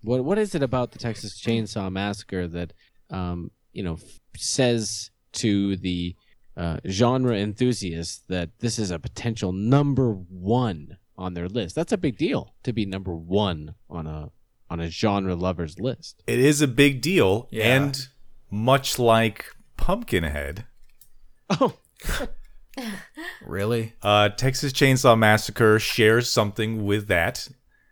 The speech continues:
Speaker 2: that makes it unique from most other horror films, especially horror films in this genre, which Texas Chainsaw Massacre didn't necessarily start, but definitely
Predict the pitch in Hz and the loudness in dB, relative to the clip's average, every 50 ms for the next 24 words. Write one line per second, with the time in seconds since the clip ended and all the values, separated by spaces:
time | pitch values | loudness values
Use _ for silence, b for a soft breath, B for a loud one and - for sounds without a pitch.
0 | _ _ _ - - - 110 110 107 110 110 113 - - 135 123 127 131 151 170 | _ _ _ -18 -6 -2 0 2 4 4 4 2 2 0 0 0 0 0 2 2
1 | 190 220 220 190 - - - - - 156 139 139 135 127 135 135 131 - 131 113 | 4 2 2 2 0 -4 -4 0 2 2 4 6 6 6 6 6 2 0 -2 0
2 | 120 123 120 120 117 104 104 113 113 110 107 104 - 104 98 98 98 101 101 92 | 2 2 4 2 2 2 2 2 4 4 2 2 0 0 0 0 0 -2 -2 -2
3 | - - - - _ - - - 196 196 - - 147 120 104 95 85 78 90 101 | -2 -4 -6 -8 _ -10 -4 0 2 2 4 4 4 2 2 0 -2 -2 0 0
4 | 98 92 87 - - 101 87 87 85 82 85 - - - - 123 117 113 107 107 | 0 0 -2 -2 -4 -2 -2 -2 -2 -4 -6 -10 -8 -2 2 2 2 4 4 2
5 | 104 101 - 87 101 92 85 85 82 78 73 67 67 82 98 - _ - - 90 | 2 0 0 -2 0 0 0 -2 -4 -6 -10 -12 -14 -16 -18 -20 _ -12 -8 -6
6 | 95 92 - - 117 101 - 107 98 - - 107 101 98 - 104 95 95 95 95 | -6 -2 0 2 2 2 2 0 -4 -2 -2 -2 -2 0 0 0 2 2 2 2
7 | 95 - - - - 95 90 87 82 - - 143 151 165 160 147 - - - 139 | 0 -2 -4 -4 -2 -2 -2 -2 -4 -2 0 0 0 0 0 -2 -4 -4 0 0
8 | 127 - 123 - 135 123 120 113 104 98 92 - - - - 147 147 160 185 185 | 0 0 0 2 2 4 4 4 2 0 -2 -4 -4 0 4 6 6 6 4 2
9 | 180 - - 104 101 104 87 92 117 110 107 - 120 110 104 95 98 98 101 98 | -4 -8 -6 -2 -2 -2 0 2 2 2 2 2 -2 -2 -2 -2 -2 0 0 0
10 | 92 | -2